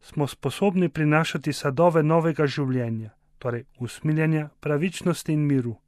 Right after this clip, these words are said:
ki izhajajo iz Gospodovega vstajenja. Ravno to so storili svetniki, torej oni,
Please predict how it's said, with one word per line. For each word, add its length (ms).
ki 160
izhajajo 720
iz 160
Gospodovega 760
vstajenja. 720
Ravno 320
to 180
so 160
storili 440
svetniki, 580
torej 320
oni, 360